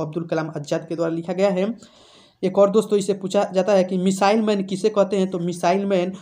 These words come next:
अब्दुल कलाम आजाद को कहते हैं। चलिए नेक्स्ट क्वेश्चन चौंतीस नंबर देखिए, कह रहा है, भारत में स्थापित पहले बैंक का नाम क्या है? तो पहले बैंक का नाम जो था बैंक ऑफ हिंदुस्तान था, करेक्ट आंसर ये हो जाएगा। भारत में स्थापित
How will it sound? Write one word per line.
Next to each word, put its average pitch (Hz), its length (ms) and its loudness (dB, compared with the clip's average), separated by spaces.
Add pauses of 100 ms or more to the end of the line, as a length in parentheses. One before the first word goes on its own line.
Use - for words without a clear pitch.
(140)
अब्दुल 165 320 -2
कलाम 165 280 0
आजाद 160 420 -2
को 220 180 0
कहते 151 580 -4
हैं। 143 220 -4
चलिए 160 200 -2
नेक्स्ट 170 260 -4
क्वेश्चन 185 340 -4
चौंतीस 185 440 -4
नंबर 180 180 -2
देखिए, 180 300 0 (1080)
कह 180 80 4
रहा 190 100 4
है, 180 80 0
भारत 190 300 2
में 196 180 0
स्थापित - 400 -2
पहले 190 200 4
बैंक 175 300 0
का 175 80 0
नाम 170 200 -2
क्या 160 240 -2
है? 156 340 -4 (520)
तो 165 60 -4
पहले 202 440 6
बैंक 214 300 2
का 208 80 2
नाम 196 260 0
जो 196 100 0
था 196 180 0
बैंक 180 480 0
ऑफ 170 180 0
हिंदुस्तान 165 500 -4
था, 160 80 -6
करेक्ट 165 380 -6
आंसर 165 320 -4
ये 170 60 -2
हो 175 100 0
जाएगा। 175 380 0 (360)
भारत 170 320 0
में 175 160 0
स्थापित 208 560 -4